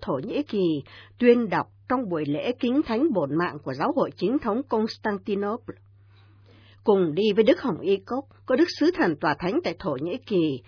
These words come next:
Đức cha Pharrell, Tổng Thư ký, và Linh Mục Phó Tổng Thư ký của Hội đồng Tòa Thánh Hiệp Nhất các Tín hữu Kitô. Trong sứ điệp, Đức Thánh Cha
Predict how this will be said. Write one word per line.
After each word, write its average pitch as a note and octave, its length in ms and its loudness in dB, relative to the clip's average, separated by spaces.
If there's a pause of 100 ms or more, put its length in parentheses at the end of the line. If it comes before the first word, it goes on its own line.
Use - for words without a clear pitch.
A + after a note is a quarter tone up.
(240)
Đức C#4 200 2
cha G#3+ 160 4
Pharrell, G#3 480 0 (160)
Tổng - 260 -4
Thư B3+ 220 -2
ký, G3+ 340 -4 (220)
và F3+ 100 0
Linh B3+ 220 2
Mục F3 120 0 (100)
Phó G3+ 260 0
Tổng C3 220 -6
Thư B3+ 220 -2
ký A#3+ 160 0
của - 160 -2
Hội F3 120 -4
đồng E3+ 280 -2
Tòa E3+ 140 -4
Thánh G3+ 260 -4
Hiệp A3+ 220 -2
Nhất F#3+ 240 -4
các C4+ 220 -4
Tín B3 160 -2
hữu C4 200 0
Kitô. G3+ 520 -4 (1000)
Trong F3+ 200 0
sứ G3+ 220 -2
điệp, F#3 200 -2 (300)
Đức C#4+ 160 0
Thánh A3+ 240 4
Cha B3 160 2